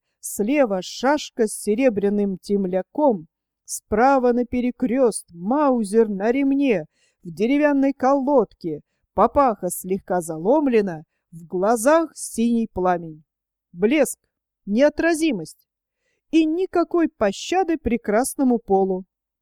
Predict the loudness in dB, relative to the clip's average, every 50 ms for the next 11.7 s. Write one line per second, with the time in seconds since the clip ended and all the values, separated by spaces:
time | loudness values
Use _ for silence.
0 | _ _ _ _ _ _ _ _ _ _ _ _ _ _ _ _ _ _ _ _
1 | -10 -8 -4 -4 -4 -4 -4 -2 -2 -2 -2 -2 -4 -4 -4 -2 0 0 0 2
2 | 2 0 -2 -4 -6 -8 -10 -12 -12 -12 -10 -8 -8 -8 -8 _ -6 -6 -6 -6
3 | -10 -14 _ -14 -14 -14 -14 _ -16 -8 -2 0 0 0 0 -2 _ _ -14 -14
4 | -14 -14 -16 -20 _ _ _ _ _ _ _ _ _ _ 2 4 4 4 4 2
5 | 2 2 2 2 0 0 -2 -4 -2 0 2 2 2 2 2 0 -2 -4 -4 -2
6 | 0 0 0 0 -2 -2 -4 -6 -8 -12 -12 -10 -10 -10 -10 _ -4 -4 -4 -4
7 | -4 -8 -8 -6 -2 0 2 2 0 0 -4 -8 -6 -4 -4 -4 -2 0 2 2
8 | 2 2 0 -4 -8 -12 -10 -8 -6 -4 -2 -2 -2 0 -2 -2 -4 -8 -8 -6
9 | -6 -6 -4 -4 -2 0 2 2 2 2 0 -4 -4 -4 -6 -6 -6 -4 -4 -4
10 | -2 0 0 0 0 0 -2 -2 -2 -2 -4 -6 -6 -6 -4 -2 -2 -2 0 0
11 | 0 0 0 -2 -2 -6 -12 -12 _ -4 -2 -2 -2